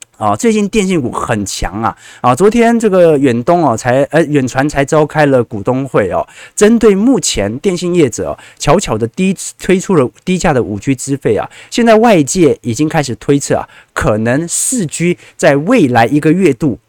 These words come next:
啊，到一个季度啊，可能会采取新一波的低价的资费竞争的哦。哦，所以观众朋友，不是什么东西都在通膨啊！啊，你看你现在，你如果看三G的、四G的资费，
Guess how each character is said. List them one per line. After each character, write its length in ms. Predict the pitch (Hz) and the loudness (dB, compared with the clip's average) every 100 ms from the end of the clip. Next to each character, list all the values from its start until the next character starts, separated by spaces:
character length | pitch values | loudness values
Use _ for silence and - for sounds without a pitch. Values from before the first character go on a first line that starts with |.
| _ | _
啊， 240 | 110 98 117 | -2 -2 -2
到 160 | 170 139 | 0 2
一 80 | |
个 80 | 147 | 0
季 220 | 151 202 | 0 0
度 200 | 139 123 | -2 -2
啊， 120 | 85 - - | -6 -10 -8
可 140 | - | -4
能 120 | 123 156 | -2 0
会 160 | 180 | -2
采 220 | - 127 | -2 -4
取 100 | 123 | -4
新 260 | 110 - 151 | -4 -4 -2
一 80 | 147 | -2
波 200 | - 139 | 0 -2
的 100 | 107 | -2
低 300 | - 170 165 | -4 -6 -2
价 180 | 160 113 | -2 -2
的 100 | 90 | -4
资 220 | - 151 | -6 -6
费 160 | 156 113 | -4 -4
竞 240 | - 101 | -4 -8
争 200 | 98 104 | -6 -6
的 80 | 95 | -6
哦。 100 | 95 - - | -10 -14 -6
哦， 100 | - | 0
所 60 | 143 | 2
以 40 | |
观 120 | 208 262 | 6 6
众 40 | |
朋 80 | 226 | 6
友， 60 | |
不 100 | 127 | 4
是 80 | 240 | 0
什 180 | - 180 | 2 2
么 100 | 180 | 2
东 160 | 277 262 | 2 0
西 140 | 262 | 0
都 160 | 254 247 | -2 0
在 140 | 208 | -2
通 260 | - 180 190 | 0 -2 -2
膨 240 | 110 92 | -6 -6
啊！ 160 | 87 - - - - | -8 -8 -18 -10 0
啊， 200 | 110 104 | 2 2
你 100 | 139 | -2
看 200 | 147 233 | 0 0
你 100 | 160 | 0
现 140 | 160 151 | 0 -2
在， 40 | |
你 160 | 123 123 | -2 -2
如 140 | 147 | -4
果 60 | - _ _ _ | -6 _ _ _
看 200 | - 175 | 0 0
三 240 | - 151 151 | 2 0 0
G 180 | - 139 | 0 0
的、 180 | 123 90 _ | 0 -4 _
四 300 | - - 185 | -6 -2 -2
G 240 | - 143 | 0 -2
的 200 | 127 98 - - _ | 0 -2 -4 -20 _
资 260 | - 175 190 | -6 0 0
费， 320 | - 135 | 2 0